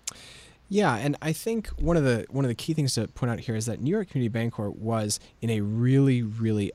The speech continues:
attr-, or still is, I guess, in a really, really attractive niche, right? Of specifically,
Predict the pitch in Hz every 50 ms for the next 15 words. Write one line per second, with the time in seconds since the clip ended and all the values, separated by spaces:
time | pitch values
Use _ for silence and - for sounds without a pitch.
0 | - - 98 - - - - - - - - - - - - - - - - 98
1 | - - 85 101 101 95 92 71 - - - - 113 104 101 104 113 123 127 123
2 | 113 117 113 104 95 95 - - - 107 101 98 98 - - 92 - 82 82 87
3 | 85 - - - - - - - - - - - - - - - _ _ _ -
4 | 104 98 95 92 90 - - 107 104 113 104 107 - 110 104 95 92 90